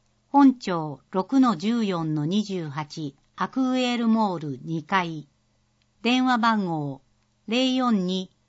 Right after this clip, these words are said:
三一六の七八一五。営業時間、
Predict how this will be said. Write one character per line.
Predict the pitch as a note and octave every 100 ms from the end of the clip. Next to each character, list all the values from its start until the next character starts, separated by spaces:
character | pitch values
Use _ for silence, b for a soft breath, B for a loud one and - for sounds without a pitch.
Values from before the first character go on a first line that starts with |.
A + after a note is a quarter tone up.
| _
三 | - B3 C4 C4
一 | B3+ G#3+
六 | F3+ E3+ F#3
の | E3 D3+ - _
七 | F3+ G#3+ A#3+
八 | B3+ B3 F3+
一 | D3 G3 F#3+
五。 | F3 D#3 G#2+ _ _ _ _ _ _ _ _ A3+
営 | B3+ B3+
業 | C4 B3
時 | A3 A3
間、 | F#3 D3 B2